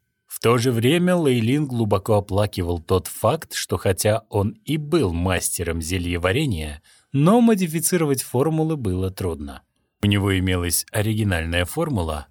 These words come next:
а также И И чип, чтобы проводить для него симуляции. Это экономило много времени и ингредиентов. Даже так ему требовалось столько времени, чтобы успешно модифицировать формулу.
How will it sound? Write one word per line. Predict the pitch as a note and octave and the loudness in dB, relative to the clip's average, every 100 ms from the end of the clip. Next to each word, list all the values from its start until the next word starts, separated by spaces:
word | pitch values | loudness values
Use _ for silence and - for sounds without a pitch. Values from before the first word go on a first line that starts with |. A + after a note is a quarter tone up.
| _ | _
а | G2+ G#2 | 0 0
также | - G3 F3 F3 G#3 | 2 0 0 -4 -6
И | - C3 | -4 -8
И | C#3+ C#3+ D#3 - | -8 -6 -8 -4
чип, | - - F#3 - - | -2 0 0 -2 -12
чтобы | - - F#2+ F2+ | -10 -4 -2 -2
проводить | F#2+ F#2+ F2+ E2+ D#3 C3+ | 0 2 2 0 -6 -4
для | G2 | -2
него | F2+ E2+ E2+ | -2 -2 -2
симуляции. | - F#2 F#2+ F2+ D2 - D2+ C2+ - _ _ - | -2 0 2 0 0 -4 -6 -14 -20 _ _ -2
Это | F#2+ F#2+ F#2+ | -2 0 -2
экономило | F#2 G2 G2 F#2 F2+ | 0 0 2 0 0
много | F2+ F2+ E2 E2+ | 0 0 -2 -4
времени | F#2 D#3 E3 D3 D3+ | -4 -2 -2 -4 -6
и | - A#2+ A#2+ | -6 -2 -2
ингредиентов. | G#2 G2+ G2+ G#2+ E2 D2 D2+ D2 - _ _ - | -2 -2 -2 -2 -4 -6 -12 -14 -18 _ _ -14
Даже | E2+ G#2 G#2+ A2 | -2 0 0 -2
так | - D#3 F#2 F#2 | 0 -2 0 -4
ему | F2 F#2+ | 0 -2
требовалось | - F#2+ F2+ F2+ F2+ F2+ - | 0 -2 -2 -2 0 0 0
столько | - F#2+ E2 - | 0 -2 -2 -4
времени, | F2+ G#2 C#3 E2+ D2+ C2 - | -2 -2 -2 -4 -6 -10 -12
чтобы | - G2+ F#2 G2 | -4 -2 0 0
успешно | F#2 - C3+ - C3 | 0 0 -2 -2 -2
модифицировать | B2 G#2+ F#2 - G2 F2 E2+ | 0 0 -4 -4 -4 -4 -6
формулу. | - G2 D#2 D2 C#2 C2+ | -2 0 0 -4 -10 -14